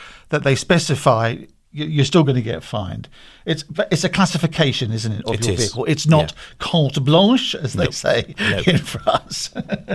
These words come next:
Speaker 1: Okay, so that's the critère. Anything else we need to add on that one?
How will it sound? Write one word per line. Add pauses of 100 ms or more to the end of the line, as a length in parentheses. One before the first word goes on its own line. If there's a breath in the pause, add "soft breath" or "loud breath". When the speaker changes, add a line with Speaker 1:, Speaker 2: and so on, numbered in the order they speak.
(140)
Speaker 1:
Okay,
so
that's
the
critère.
Anything
else
we
need
to
add
on
that
one?